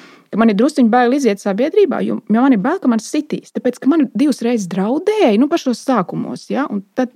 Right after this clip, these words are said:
vai ne? Un es ar prātu sevi apspiežu, nē, man neviens neko nedarīs. Viss kārtībā, Agnes, drīkst būt dažādi viedokļi, bet man draudēja. Un man ir tas lēciena,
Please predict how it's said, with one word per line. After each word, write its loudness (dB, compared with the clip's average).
vai 0
ne? 2
Un -2
es 2
ar -4
prātu 2
sevi 0
apspiežu, 0
nē, 2
man 2
neviens 2
neko 2
nedarīs. 0
Viss 0
kārtībā, 0
Agnes, -6
drīkst 0
būt 4
dažādi 4
viedokļi, 0
bet 2
man 2
draudēja. 0
Un 4
man 6
ir 4
tas -2
lēciena, 2